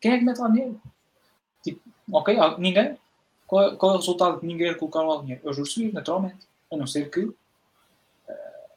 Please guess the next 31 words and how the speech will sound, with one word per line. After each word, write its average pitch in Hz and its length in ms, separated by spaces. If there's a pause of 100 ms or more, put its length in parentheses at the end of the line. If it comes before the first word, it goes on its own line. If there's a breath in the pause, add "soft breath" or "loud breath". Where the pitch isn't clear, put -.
(120)
pois, 196 160
e 151 80
o - 20
que 196 60
acontece 202 320
quando 202 120
o 196 40
juros 190 160
sobe? - 320 (220)
Fica 147 180
mais 143 160
difícil 165 300
financiar 202 340
a 226 40
dívida. 185 260 (260)
Pois 147 140
fica. 135 260 (400)
A 165 60
não 151 120
ser 175 220
que 220 100
tenhas 214 320
um, 147 300
uma, 160 140
uma, 170 400 (120)
uma 160 160
mãe 165 160
Estado, 196 320
né? 165 200
Uma 139 80
mãe, 139 280